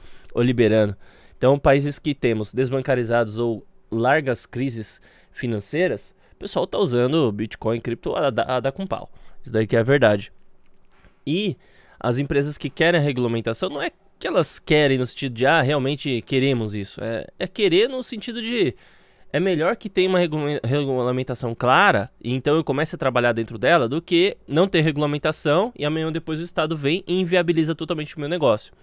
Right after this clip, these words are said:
Mas, seja por questão dos desbancarizados, países em crise financeira, eh, regulamentação crescente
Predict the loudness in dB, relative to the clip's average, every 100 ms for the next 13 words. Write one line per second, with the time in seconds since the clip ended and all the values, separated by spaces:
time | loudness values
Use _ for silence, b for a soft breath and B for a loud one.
0 | B B B B B 2 2 2 -6 b
1 | b b -4 -4 -2 -6 -4 -4 -2 -2
2 | -2 -2 -2 0 -2 -2 -2 2 2 0
3 | -6 -16 b b 2 4 6 2 -2 -4
4 | -6 -4 -6 -4 -4 -4 -4 0 2 2
5 | -2 B B B -2 2 4 4 4 4
6 | 4 2 2 0 0 0 0 2 -2 -2
7 | -4 -2 -4 -6 -14